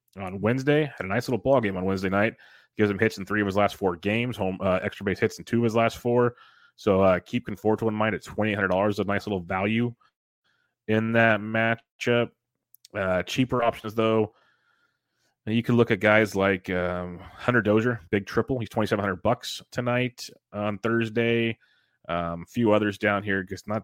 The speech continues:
the normal suspects 'cause the Cardinals aren't here. And we already talked about our Marlins for once 'cause they're priced up a little bit more. But, um, Bradley Zimmer's interesting at twenty-four for Cleveland, depending on how that, uh, bullpen game plays out there. That could be a fun one. Brent Rooker at twenty-three hundred bucks for Skubal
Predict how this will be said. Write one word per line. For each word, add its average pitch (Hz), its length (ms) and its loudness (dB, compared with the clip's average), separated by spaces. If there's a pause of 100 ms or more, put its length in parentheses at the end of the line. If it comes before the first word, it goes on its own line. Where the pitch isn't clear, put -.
(140)
the 95 100 -6
normal 101 300 -2
suspects - 400 -2
'cause 82 140 -14
the - 60 -20
Cardinals 113 380 -2
aren't 76 200 -10
here. 90 200 -8 (400)
And 95 160 2
we 95 80 4
already 95 140 2
talked 101 180 2
about 101 120 4
our 92 60 2
Marlins 98 520 2
for 90 180 -6
once 90 160 -4
'cause 101 100 -10
they're 87 80 -4
priced 101 220 0
up 98 100 -4
a 104 40 -2
little 156 260 0
bit 92 140 -2
more. 95 300 -6 (420)
But, 104 260 4
um, 92 500 2
Bradley 110 340 4
Zimmer's 104 360 2
interesting 113 380 -2
at 104 80 -2
twenty-four 110 420 0
for - 80 -10
Cleveland, 113 360 2
depending 104 220 -2
on 95 80 0
how 101 260 4
that, 95 300 4
uh, 87 200 0
bullpen 101 440 -2
game 107 200 -2
plays 104 260 0
out 110 240 0
there. 113 260 0 (100)
That 98 180 -4
could 107 100 -8
be 101 120 2
a 101 200 -6
fun 107 320 -2
one. 107 400 2 (640)
Brent 107 200 2
Rooker 113 440 2 (100)
at 104 160 -2
twenty-three 110 360 0
hundred 107 160 0
bucks 104 180 0
for 98 140 -6
Skubal 120 640 -2